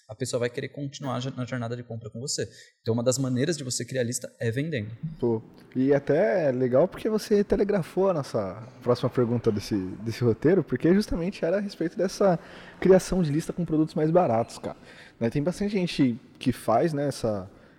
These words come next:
Speaker 2: essa venda de, de, é, de produtos de um real, às vezes, de, de dois reais, enfim.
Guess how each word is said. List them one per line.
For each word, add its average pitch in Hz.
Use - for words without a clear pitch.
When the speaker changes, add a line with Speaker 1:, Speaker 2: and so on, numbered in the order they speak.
Speaker 2:
essa 117
venda 123
de, 107
de, 104
é, 113
de 107
produtos 127
de 131
um 143
real, 127
às 107
vezes, 117
de, 113
de 131
dois 135
reais, 120
enfim. 143